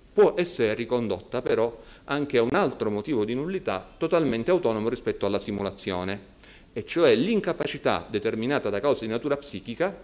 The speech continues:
di assumere gli obblighi essenziali del matrimonio. Abbiamo ipotizzato sopra che le infedeltà dell'Augello siano frutto di una precisa e consapevole scelta, ma potrebbe trattarsi invece non di una determinazione volitiva, bensì di una incapacità di esercitare correttamente la sessualità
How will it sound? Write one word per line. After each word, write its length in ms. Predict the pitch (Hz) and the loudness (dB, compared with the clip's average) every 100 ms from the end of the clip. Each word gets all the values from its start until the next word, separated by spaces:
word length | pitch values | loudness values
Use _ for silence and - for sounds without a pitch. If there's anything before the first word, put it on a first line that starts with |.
| - | -18
di 120 | - 202 | -2 0
assumere 380 | 214 120 123 | 0 0 2
gli 80 | 160 | 4
obblighi 280 | 117 117 147 | 4 2 0
essenziali 500 | 175 143 120 107 101 | 0 -2 -2 -2 0
del 140 | 98 | 0
matrimonio. 760 | 95 95 98 92 92 101 101 - - - - - - - | -2 -6 -6 -4 -4 -6 -8 -18 -20 -20 -20 -20 -20 -12
Abbiamo 260 | 107 147 | 0 2
ipotizzato 520 | 120 117 131 127 120 190 | 2 2 -2 2 2 2
sopra 400 | 160 127 123 117 | 0 0 0 2
che 360 | 143 110 - - | 2 2 0 -2
le 140 | 113 | 0
infedeltà 480 | 107 107 113 113 143 | 0 0 -2 0 0
dell'Augello 680 | 120 165 170 120 104 107 | 2 2 0 2 2 2
siano 240 | 107 139 135 | -2 0 0
frutto 300 | 160 143 123 | -2 -2 -2
di 80 | 123 | 0
una 160 | 110 | -4
precisa 500 | - 170 185 123 113 | 2 4 4 0 -2
e 40 | 123 | -2
consapevole 540 | 143 127 113 104 101 | -2 -4 -2 -2 -2
scelta, 540 | 98 - 92 92 101 98 - - - - - - - - | -4 -4 -4 -4 -10 -10 -18 -20 -20 -20 -20 -20 -20 -4
ma 200 | 127 139 | 0 0
potrebbe 400 | - 185 175 147 | 2 2 4 2
trattarsi 540 | 117 104 143 131 - | 0 0 0 -2 -4
invece 400 | 113 98 95 110 | -2 0 0 0
non 200 | 131 226 | 0 2
di 60 | 151 | 4
una 100 | 131 | 2
determinazione 680 | 117 117 110 110 - 117 | 2 0 0 -2 -2 -2
volitiva, 540 | 104 101 104 101 95 98 - - - - - | 0 0 -2 -4 -2 -4 -6 -18 -18 -20 -4
bensì 300 | 131 143 180 | 0 2 2
di 60 | |
una 160 | 147 120 | 2 2
incapacità 1000 | 190 180 151 160 160 226 120 113 - - | 4 4 2 -2 -4 -4 0 0 -2 -16
di 120 | 113 | -4
esercitare 580 | 107 180 - 107 160 117 | 0 0 -4 0 2 4
correttamente 600 | 104 101 - 127 143 104 | 0 -4 -4 -2 -2 0
la 80 | 107 | -2
sessualità 920 | 147 139 185 208 - 98 95 - - | -2 -6 -2 -2 -2 -4 -4 -10 -20